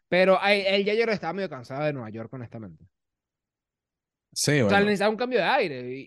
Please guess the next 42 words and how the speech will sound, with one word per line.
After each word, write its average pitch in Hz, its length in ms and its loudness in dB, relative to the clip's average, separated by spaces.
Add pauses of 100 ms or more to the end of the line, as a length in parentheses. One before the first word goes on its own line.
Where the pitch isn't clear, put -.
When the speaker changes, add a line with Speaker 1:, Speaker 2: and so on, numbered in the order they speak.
(100)
Speaker 1:
y - 20 -4
la 151 100 -4
verdad 143 140 -4
es 147 40 -8
que - 80 -4
le 202 40 0
está, 160 260 -4
le, 147 220 -6
lo, 139 160 -8
lo 135 160 -10
está 131 140 -14
haciendo 151 220 -10
bien, 120 380 -14 (140)
honestamente. - 400 -20
Speaker 2:
Sí, 175 400 4 (120)
sinceramente 185 760 4
yo 196 80 6
creo 180 160 4
que 175 100 4
lo 131 120 6
van 143 120 4
a 151 60 2
cambiar. 107 540 4
Es, 139 340 4
es 135 60 6
demasiado 156 680 4
valioso 131 600 4
para 113 380 4 (120)
que 120 120 4
se 113 140 0
cambie 117 240 2
a - 20 2
mitad 147 140 2
de 208 60 6
Speaker 1:
Claro. 214 80 4
Speaker 2:
temporada. 107 440 2 (400)
Speaker 1:
Po-, 147 180 -6
totalmente, 135 800 -6
totalmente. 123 440 -4
Speaker 2:
Ahora, 143 340 6
¿pa 135 120 4
dónde? 113 500 4